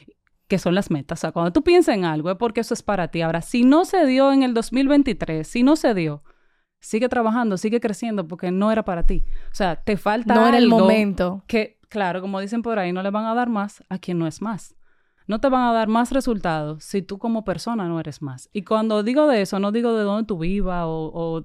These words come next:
Speaker 1: o de, no, en crecimiento personal, a nivel de crecimiento personal, ¿qué tantos cambios tú has hecho para que Dios te siga regalando, para que Dios te siga bendiciendo? Tú bendices la vida de otra persona. Entonces,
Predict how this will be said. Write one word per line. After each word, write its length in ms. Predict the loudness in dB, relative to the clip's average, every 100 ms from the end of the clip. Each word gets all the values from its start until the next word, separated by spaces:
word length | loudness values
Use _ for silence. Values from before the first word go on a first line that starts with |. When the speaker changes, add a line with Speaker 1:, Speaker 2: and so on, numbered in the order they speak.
| -8
Speaker 1:
o 140 | -8
de, 120 | -8 -4
no, 300 | -2 -2 -6 _ _ _ -18
en 300 | -4 0 0
crecimiento 520 | 0 -4 -4 -2 -4
personal, 380 | -4 -6 -8 -6
a 40 |
nivel 200 | -6 -6
de 80 | -6
crecimiento 400 | -6 -8 -8 -8
personal, 460 | -8 -8 -6 -6 -8 _ _ _
¿qué 160 | -4 0
tantos 440 | 2 0 0 -6 -8
cambios 440 | -2 0 0 -2 -4
tú 80 | 2
has 160 | 2 2
hecho 380 | 0 -2 -4 -8 -12 -16 -18 -2
para 260 | 0 0
que 140 | 0 -2
Dios 160 | 0
te 100 | -2
siga 220 | -2 -2 -2
regalando, 480 | -2 -2 0 0
para 160 | -2 -2
que 80 | -2
Dios 100 | -4
te 80 | -2
siga 240 | -2 0
bendiciendo? 680 | 0 0 -2 -2 -2 -4 -6 -4
Tú 160 | -2 0
bendices 480 | 0 0 -2 -2
la 140 | -2 0
vida 180 | 0 -2
de 60 |
otra 160 | -4 -6
persona. 420 | -8 -6 -4 -4
Entonces, 340 | -4 -4 -6